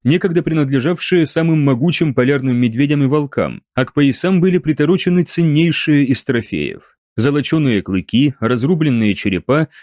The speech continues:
и фаланги пальцев лучших из вражеских воинов, поверженных десантниками в личной схватке.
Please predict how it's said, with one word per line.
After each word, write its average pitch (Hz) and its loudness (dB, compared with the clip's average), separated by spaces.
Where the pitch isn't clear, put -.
и 135 2
фаланги 156 0
пальцев 165 -2
лучших 170 -2
из 143 -2
вражеских 135 -2
воинов, 165 0
поверженных 160 0
десантниками 165 0
в 139 0
личной 120 -2
схватке. - -8